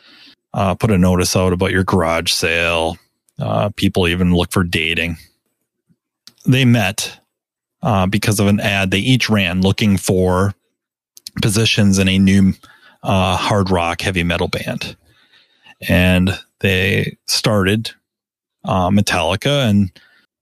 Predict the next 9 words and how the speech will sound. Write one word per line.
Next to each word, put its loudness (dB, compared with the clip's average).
uh, 0
going 2
into 2
maybe 2
lesson 2
number 2
one, -2
one 4
of, 0